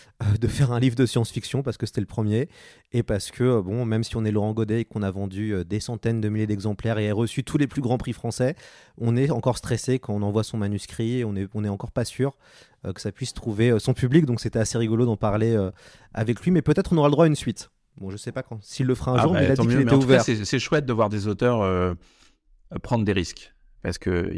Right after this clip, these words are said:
Speaker 2: je pense qu'il savait qu'il prenait un risque en s'aventurant sur un terrain qui lui était pas familier. Et il y a des auteurs qui restent dans, dans leur zone de confort, quoi. Et lui, c'est pas son cas. Et, euh, ah ouais. Bah, tant mieux s'il y a une suite.
Speaker 1: J'ai, j'ai une question pour vous, Manuel. Quand sortira la suite de La Guerre du Pavot ?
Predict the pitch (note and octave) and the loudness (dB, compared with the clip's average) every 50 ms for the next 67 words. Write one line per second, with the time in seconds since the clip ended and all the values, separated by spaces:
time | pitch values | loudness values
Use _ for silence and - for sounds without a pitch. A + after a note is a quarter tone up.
0 | E2+ E2+ - - A2+ G#2 - - - - A2 G#2 G#2+ - - - - - F#2+ F#2 | -4 -4 -4 -2 -4 -4 -4 -6 0 0 2 2 2 -2 -4 -6 -2 -2 0 0
1 | F2 F2 F2+ G2 A2 A2+ - - - F#2+ F2 - - F2 F2+ F2+ - - F2+ F#2+ | 0 0 0 0 -2 -2 -6 -8 -6 -8 -6 -4 -4 -4 -4 -4 -4 -4 -4 -4
2 | F#2+ - F#2+ F2 F2 F2 - F#2+ F#2 F#2 F2+ - G2 F#2 F#2 - - - G#2+ G#2 | -4 -2 -2 -2 -2 -2 -2 -2 -2 -2 -4 -4 -4 -4 -4 -4 -6 -6 -6 -6
3 | - G#2 F#2+ F#2+ F2+ F#2+ G2 A2+ - _ _ _ _ _ - _ - - _ - | -4 -4 -4 -2 -2 -2 -2 -4 -6 _ _ _ _ _ -20 _ -20 -20 _ -16
4 | _ - F2 E2+ E2+ D#2 E2+ E2 D#2+ F2 E2+ E2+ G#2 G#2 G2 - - F2+ E2 F#2 | _ -4 -2 -2 0 0 0 0 0 0 0 2 2 0 0 0 0 0 2 4
5 | G2+ G#2 - - - F#2+ E2+ E2 E2 D#2 D#2 E2 D#2+ F2+ G2 F#2+ E2+ E2+ E2+ E2+ | 2 2 0 -2 -2 0 0 0 0 -2 -4 -4 -4 -4 -2 -2 -2 0 -2 -2
6 | E2 E2+ F#2 F2 F2 F#2 F2+ - A2 G2 - C3 - - - - - - _ _ | -2 -2 0 0 0 0 -2 -2 -4 -2 0 0 -2 -2 -4 -20 -20 -20 _ _
7 | _ _ _ - _ - _ - - - - - - - F2+ F2+ F#2 G2+ B2+ - | _ _ _ -20 _ -20 _ -20 -20 -20 -20 -16 -6 -4 -2 -2 0 -2 -2 -2
8 | - - - A2+ - - G#2 F#2 E2+ - F#2 F#2 F#2 F2 E2 D#2+ D#2 D2+ D#2 D2+ | -4 -2 -2 -4 -2 -2 -4 -2 -2 -2 -2 -2 -2 -2 -4 -4 -6 -6 -10 -12
9 | - - - - - - _ _ _ _ _ _ _ _ - - - F#2+ F#2+ F2+ | -14 -16 -20 -20 -20 -20 _ _ _ _ _ _ _ _ -18 -6 -4 -4 -4 -4
10 | - - - - - - - - F#2 - - A2+ G#2+ G2 A2 - - F2+ E2 D#2 | -6 -10 -16 -20 -20 -16 -6 -6 -4 0 2 2 2 2 0 0 -2 -2 -2 -2
11 | - F2 F2+ - - _ _ _ _ _ _ A#2 G#2+ G2 A2 B2+ - - G#2 A2+ | -4 -6 -8 -8 -12 _ _ _ _ _ _ -10 -6 -4 -4 -4 -4 -6 -4 -2
12 | B2 B2 A#2+ A#2+ A#2+ A#2+ B2 A#2+ - D3 - G3+ F3+ - D#3 C3+ A#2+ F3 G#3 F#3+ | 0 0 0 0 -2 -2 -4 -4 -4 -4 -4 -4 -2 -2 -2 -2 -2 -2 -2 -2
13 | D#3 C#3 C#3 D#3+ G#3 G#3+ _ - G3+ A3 - - G3 - - - F3 G3+ G3+ E3+ | -2 0 -2 -2 -2 -4 _ -4 -4 -4 -2 -4 -8 -6 -6 -4 -4 -4 -2 -4
14 | B2+ - - - F#3 E3 C3+ A2+ G#2 G2+ G#2+ D3+ E3 D3 A2 G2 _ - D3 C3+ | -6 -6 -6 -10 -6 -2 -2 -2 -2 -2 -4 -4 -4 -4 -8 -6 _ -2 0 0
15 | G#2+ G#2 G#2 B2 - _ | 0 0 -2 -2 -4 _